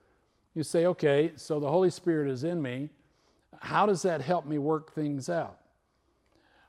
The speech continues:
I want you to know that the Holy Spirit is alive and real. He's the third person of the Trinity. He is equally God along with the Father and the Son.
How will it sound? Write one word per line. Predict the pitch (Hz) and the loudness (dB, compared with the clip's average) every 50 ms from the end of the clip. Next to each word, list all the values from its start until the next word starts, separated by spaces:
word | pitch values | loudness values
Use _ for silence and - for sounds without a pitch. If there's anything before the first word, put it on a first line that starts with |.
| _ | _
I | - 131 160 | 0 2 4
want | 202 226 214 190 - - 170 | 4 4 2 2 0 0 -2
you | 151 | -2
to | 139 | -2
know | 135 143 156 165 143 123 123 123 | -2 -2 -2 -2 -2 -2 -4 -6
that | 131 135 | -6 -6
the | 123 135 | -4 -4
Holy | 127 151 175 170 151 | 0 0 0 0 0
Spirit | - - - 165 160 151 143 | -4 -6 -6 -4 -2 -2 -2
is | 135 120 113 | -4 -4 -6
alive | 123 127 135 139 143 143 139 120 | -6 -6 -4 -4 -4 -6 -6 -8
and | 120 120 | -8 -6
real. | 131 151 147 113 107 | -4 -4 -4 -4 -4
He's | 110 139 170 160 - | -6 -6 -6 -6 -8
the | 143 | -8
third | - - 160 151 143 123 | -6 -2 -2 -2 -2 -2
person | - 147 147 131 - - 123 | -2 -4 -4 -4 -4 -8 -10
of | 120 | -10
the | 120 120 | -10 -12
Trinity. | - - - 165 151 127 104 107 101 98 - | -12 -8 -6 -6 -6 -6 -8 -12 -14 -12 -8
He | 165 160 147 | -6 -4 -4
is | 127 120 104 - - | -4 -6 -8 -10 -6
equally | 170 185 180 - - 160 165 156 151 139 123 - | -4 -4 -4 -6 -6 -6 -4 -4 -4 -6 -6 -6
God | - 147 147 143 131 127 123 | -4 -4 -2 -2 -4 -4 -6
along | 120 123 127 131 131 131 127 | -6 -6 -6 -6 -6 -6 -6
with | 127 120 - | -8 -8 -10
the | 117 110 | -12 -10
Father | - 139 135 139 131 135 127 123 | -6 -6 -4 -4 -4 -6 -8 -8
and | 120 117 | -10 -12
the | 117 107 | -12 -12
Son. | - - 160 156 131 107 101 | -10 -10 -8 -8 -8 -10 -12